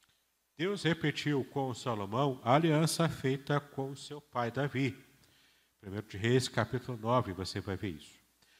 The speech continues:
É, tornando, então, a adverti-lo quanto ao trágico futuro de Israel, predito por Moisés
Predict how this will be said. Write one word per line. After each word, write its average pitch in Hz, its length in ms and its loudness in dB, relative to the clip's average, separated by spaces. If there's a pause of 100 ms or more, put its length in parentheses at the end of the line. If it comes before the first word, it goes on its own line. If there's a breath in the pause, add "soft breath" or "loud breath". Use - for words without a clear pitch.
(760 soft breath)
É, 120 200 0
tornando, 135 500 2
então, 113 380 4
a 104 80 8
adverti-lo 156 800 -2 (180)
quanto 156 500 -4
ao 143 220 0 (200)
trágico 147 600 -4
futuro 135 400 -16
de 127 100 -14
Israel, 120 420 6 (600 loud breath)
predito 131 520 -2
por 123 200 -8
Moisés 117 640 0